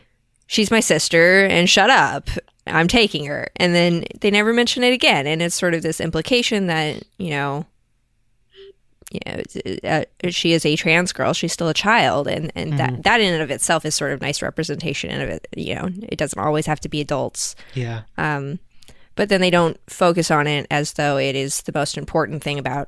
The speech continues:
Speaker 1: her character, 'cause it's, it's not. She's, like, a super duper powerful, like, nightmare wish granting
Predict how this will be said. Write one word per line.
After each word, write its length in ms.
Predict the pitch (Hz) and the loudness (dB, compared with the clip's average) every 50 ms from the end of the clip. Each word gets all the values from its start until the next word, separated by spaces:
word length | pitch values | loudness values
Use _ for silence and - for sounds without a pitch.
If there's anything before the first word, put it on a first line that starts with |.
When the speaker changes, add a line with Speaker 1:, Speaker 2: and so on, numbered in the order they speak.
| - - | -10 -10
Speaker 1:
her 220 | - - 151 139 | -6 -4 -4 -4
character, 400 | - - 240 214 208 - 156 143 | -2 0 0 0 0 -2 -4 -4
'cause 240 | - - 190 160 170 | -4 -4 -4 -4 -4
it's, 180 | 156 - - - - | -6 -6 -8 -8 -6
it's 240 | 156 - - - | -6 -6 -6 -6
not. 440 | 160 175 247 226 151 139 135 127 - | -2 2 2 4 4 2 0 -2 -4
She's, 300 | - - 175 160 - - | -4 -4 -2 -4 -2 -2
like, 240 | 165 156 156 151 - - - - - | 0 0 0 -2 -4 -8 -14 -10 -6
a 180 | - 160 - - | -4 -4 -4 -4
super 920 | - - - - - - - - - 277 240 233 226 - 220 202 196 185 - _ _ - | -6 -4 -4 -2 -2 -2 -2 -2 -2 -2 0 0 0 2 2 2 2 0 -2 _ _ -4
duper 480 | 233 220 208 208 - 190 180 180 175 - _ | -2 -2 -2 -2 -2 0 0 -2 -2 -4 _
powerful, 920 | - - - 196 185 185 185 180 175 - - 180 165 160 160 160 160 160 - - - - - - - - - _ _ _ _ - | -6 -2 0 2 2 4 4 2 0 0 0 2 4 6 6 6 4 4 0 -4 -18 -20 -20 -20 -20 -20 -20 _ _ _ _ -6
like, 340 | - 165 170 160 156 - _ _ _ _ _ | -2 0 2 2 0 -2 _ _ _ _ _
nightmare 880 | - 185 185 190 190 185 190 202 214 208 - 190 185 185 180 180 175 170 | -6 -2 0 0 2 2 2 2 2 0 -2 -2 0 2 2 4 4 2
wish 380 | 165 165 180 196 - - - - | 2 2 0 0 0 0 -4 -6
granting 920 | - - 160 147 151 156 160 - - 160 147 139 147 139 135 139 143 165 | -6 -2 0 2 2 2 0 -2 -2 -2 -2 -2 -4 -4 -6 -6 -6 -8